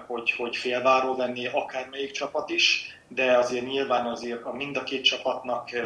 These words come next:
egyértelműen szerintem a, a, a saját bajnokságuk az, az szerintem azért fontosabb ebben az évben, hogy, ö, hogy próbálja mind a kettő ugye megnyerni, úgyhogy, ö, szerintem ez, ez egy pillanatig nem lehet kérdés, de nyilván mindkét klub el szeretne, ö,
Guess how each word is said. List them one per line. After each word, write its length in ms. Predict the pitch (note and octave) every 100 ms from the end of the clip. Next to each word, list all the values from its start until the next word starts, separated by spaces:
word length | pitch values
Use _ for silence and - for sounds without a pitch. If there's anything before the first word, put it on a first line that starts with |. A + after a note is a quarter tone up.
| A2+ A2+ A2+ A2
egyértelműen 640 | A#2+ A#2+ A#2+ A#2+ A#2 A#2
szerintem 440 | G#2+ A2+ A2 A#2 A2+
a, 160 | A2
a, 520 | A2+ A#2 A2 A2 - A2+
a 40 |
saját 420 | - A#2+ A#2 A2
bajnokságuk 600 | A#2 A#2 A2+ - G#2+ A2 -
az, 280 | - - - - -
az 140 | - -
szerintem 460 | B2 A#2 A#2 A#2+
azért 220 | A2 A2+
fontosabb 560 | - B2+ B2+ - C#3+ C3+
ebben 240 | C3+ C#3
az 160 | C#3 C3+
évben, 480 | C#3+ C3+ D3 D3 - - - -
hogy, 240 | - C3 C3
ö, 400 | C3+ C#3 C#3 -
hogy 260 | C3 B2+ -
próbálja 400 | C#3 C3+ C3+ C3
mind 160 | C3
a 100 | B2+
kettő 300 | C#3 C3+ C3
ugye 160 | B2 C3+
megnyerni, 640 | C3+ B2+ C#3 C3+ C#3 C#3
úgyhogy, 420 | B2+ - B2+ B2 B2+
ö, 260 | B2+ B2+ B2+
szerintem 480 | - B2 A#2 - A#2+
ez, 240 | A#2+ - C3+
ez 80 |
egy 140 | A#2 A#2+
pillanatig 400 | B2+ B2+ B2 C#3
nem 160 | D3
lehet 280 | D3 C#3+ C#3+
kérdés, 560 | C#3+ C#3 C3+ C3+ - - - -
de 280 | C#3+ C#3+ C#3+
nyilván 580 | D3 C3+ A#2+ A#2+ A#2+ A#2+
mindkét 560 | C#3+ C#3 B2 - A#2 -
klub 240 | A#2 A2+
el 120 | A2+
szeretne, 680 | A2 A2+ A2+ - A#2 A2+ A2+ -
ö, 400 | A#2 A2 A2